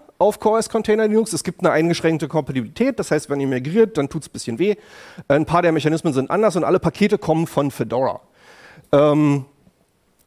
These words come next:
da wird ständig weiterentwickelt. Ist ein ganz tolles Team, das das macht. Äh, wir haben ein paar Touchpoints mit den Jungs, die fetzen, die sind ganz toll. Und, ähm, was wir also gemacht haben als Kinvolk seinerzeit, war zweitausendneunzehn, ähm, einen Friendly Fork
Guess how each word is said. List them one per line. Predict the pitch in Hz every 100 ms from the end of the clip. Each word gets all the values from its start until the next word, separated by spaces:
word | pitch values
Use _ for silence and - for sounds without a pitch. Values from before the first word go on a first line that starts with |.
| -
da | - 156
wird | 190 -
ständig | - 208 262 185
weiterentwickelt. | 170 214 233 220 214 196
Ist |
ein | 151
ganz | 147 226 -
tolles | - 180 151 -
Team, | 208 277 -
das | 214
das | 220 208
macht. | 202 208 - -
Äh, | 160 165
wir | 160 160
haben | 202
ein |
paar | 165
Touchpoints | 180 190 226 233 233
mit | 226
den | 220
Jungs, | 214 220 -
die | 165 160
fetzen, | - 131 - 107
die | 127
sind | 135
ganz | 123 135
toll. | - - - _ _ _ - - - - -
Und, | 147 165 160 190
ähm, | 165 160
was | 156 147
wir | 269
also | 254
gemacht | 214 220 -
haben | 220 214 -
als | 160 -
Kinvolk | 226 247 233 175
seinerzeit, | 185 196 - 180 175 170 156
war | 156
zweitausendneunzehn, | 151 156 160 147 135 147 202 - 196 185 180 170 165
ähm, |
einen | 139 147 143 143 143
Friendly | - 156 170 180
Fork | - 175 247